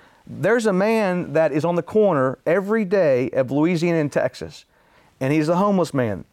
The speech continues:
that bothers everybody. Well, go learn his name. His name is Vincent. Go talk to him. Help him get into a shelter. Get, give the shelter some money. It frustrates me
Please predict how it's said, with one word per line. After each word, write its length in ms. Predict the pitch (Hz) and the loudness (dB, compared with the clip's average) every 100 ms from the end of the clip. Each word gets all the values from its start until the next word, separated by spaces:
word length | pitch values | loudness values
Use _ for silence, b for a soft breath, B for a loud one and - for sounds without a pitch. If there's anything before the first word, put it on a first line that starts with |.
| _ - | _ -2
that 200 | 135 117 | -2 0
bothers 360 | 175 208 185 | 0 2 2
everybody. 500 | 180 147 107 92 - _ _ _ _ _ - | 2 0 -2 -4 -6 _ _ _ _ _ -8
Well, 120 | 131 | -2
go 160 | 220 | 0
learn 220 | 269 262 247 | 2 2 2
his 120 | 165 | 0
name. 260 | 233 190 | 0 0
His 120 | 156 147 | 0 0
name 200 | 220 214 | 0 0
is 120 | 123 | -2
Vincent. 460 | 139 220 - 104 - - | -2 -2 -4 -12 -12 -4
Go 140 | 214 | -4
talk 320 | - 233 285 | -2 -4 -4
to 220 | - 170 92 | -2 -4 -4
him. 80 | - _ b b b | -10 _ b b b
Help 260 | 214 254 330 | -2 0 0
him 80 | |
get 140 | 226 254 | 0 0
into 240 | 240 240 | 0 2
a 60 | 170 | 0
shelter. 580 | - 233 302 - 98 - b b b b | 0 0 0 -2 -6 -8 b b b b
Get, 280 | 139 254 147 | -2 -2 0
give 200 | 247 339 | -2 0
the 80 | 254 | -4
shelter 380 | - 247 240 196 | -2 -2 -2 -4
some 260 | - 135 | -2 -2
money. 380 | 131 220 151 95 B B | 0 0 -2 -6 B B
It 180 | 156 - | -4 -4
frustrates 720 | - 226 262 - 208 185 - | -2 0 0 -2 -2 -2 0
me 380 | 170 170 175 | 0 0 0